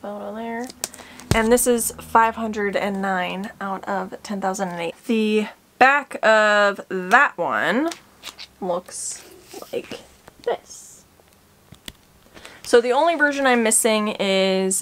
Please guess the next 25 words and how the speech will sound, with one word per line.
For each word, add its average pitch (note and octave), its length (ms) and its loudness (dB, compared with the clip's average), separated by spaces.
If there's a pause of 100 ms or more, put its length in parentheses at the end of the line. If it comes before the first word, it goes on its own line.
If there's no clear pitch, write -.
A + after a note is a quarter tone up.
the F3+ 380 -4
James F3+ 380 -2
Franco F3+ 640 0 (260)
version, F#3+ 400 0
I F#3+ 100 -2
think. F#3+ 440 -6 (180)
That's F3+ 260 -6
the F3 160 -6
only G3 220 -4
one F3+ 320 -4
that F3+ 100 -4
I'm F3 140 -6
missing F#3 400 -6
of F#3+ 160 -8
this. - 420 -10 (260)
I'm G3 160 -6
very E3 200 -2
excited - 380 -6
to - 140 -10
add - 140 -2
those - 200 -8
to - 80 -10
my F#3+ 100 -4
collection. A3+ 500 -8 (240)
So G#3+ 400 -2